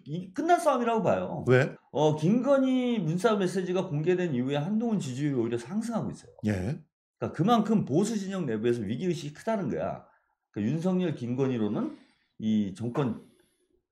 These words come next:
Speaker 1: 재창출이 힘들다.
Speaker 2: 음.
Speaker 1: 여기하고 선을 그어야 된다.
Speaker 2: 음.
Speaker 1: 그리고 보수 지-, 지-, 지-, 아, 보수 유권자들은 경험이 풍부해요, 우리보다.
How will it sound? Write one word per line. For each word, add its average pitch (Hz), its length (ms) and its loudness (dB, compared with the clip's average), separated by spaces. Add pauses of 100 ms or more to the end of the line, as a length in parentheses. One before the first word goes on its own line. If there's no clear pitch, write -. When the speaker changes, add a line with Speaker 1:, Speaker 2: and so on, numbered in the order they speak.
(180)
Speaker 1:
재창출이 135 460 -2
힘들다. 120 580 -4
Speaker 2:
음. 92 260 -6 (140)
Speaker 1:
여기하고 139 300 2
선을 240 260 -2
그어야 113 200 2
된다. 110 460 -2
Speaker 2:
음. 98 240 -2 (480)
Speaker 1:
그리고 226 280 2
보수 214 260 2
지-, 214 300 0
지-, 190 260 0
지-, 165 240 -6 (200)
아, 98 320 2
보수 185 640 6
유권자들은 131 840 2 (460)
경험이 247 320 6
풍부해요, 330 420 6
우리보다. 120 500 -2